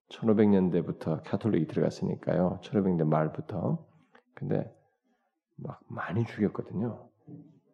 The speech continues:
어, 막 엄청나게 죽였습니다, 그들이. 그래가지고 그 한 세대, 막 백 년이 지났는데도 그 핍박할 때도 그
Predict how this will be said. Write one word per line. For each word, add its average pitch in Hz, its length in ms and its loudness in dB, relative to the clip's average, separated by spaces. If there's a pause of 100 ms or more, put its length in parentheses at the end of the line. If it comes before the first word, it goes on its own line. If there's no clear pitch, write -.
어, - 100 -8
막 - 340 -12
엄청나게 175 540 4
죽였습니다, - 560 -6
그들이. - 240 -8 (2250)
그래가지고 117 520 2
그 101 640 2
한 170 280 2
세대, 147 260 2
막 92 160 -4
백 101 160 2
년이 127 300 8
지났는데도 95 480 -2
그 98 180 -4 (1500)
핍박할 120 480 2
때도 - 300 -4
그 - 120 -6